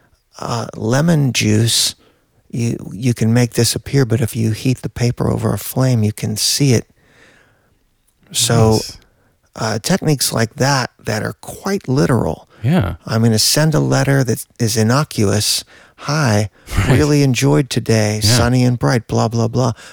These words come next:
Speaker 1: But in between the lines would be written, "Hey, uh, breaking out of prison tonight at seven,"
Speaker 2: Yeah, yeah,
Speaker 1: or
Speaker 2: yeah.
Speaker 1: whatever, you know?
Speaker 2: Right.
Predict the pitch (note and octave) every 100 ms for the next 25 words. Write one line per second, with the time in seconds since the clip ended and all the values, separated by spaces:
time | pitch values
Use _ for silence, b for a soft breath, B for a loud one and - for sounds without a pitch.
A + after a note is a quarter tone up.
0 | B B2+ B2+ B2 A#2 A#2+ - B2 A2 A#2+
1 | C3 C3 - G#2+ A2 G#2+ A2+ - A2 A#2
2 | A2+ A2+ A2 - _ _ - A2+ G#2 -
3 | _ - B2 A2+ A2 G#2+ G#2+ G#2 A2+ G#2
4 | G2+ G#2+ G#2+ G#2 G2 - A2 B2+ G2 -
5 | G#2+ G#2+ G2+ G#2+ E3 B2 G2+ E2+ F2+ G#2+
6 | G#2+ A2 A#2 G2+ E3+ F3 E2 -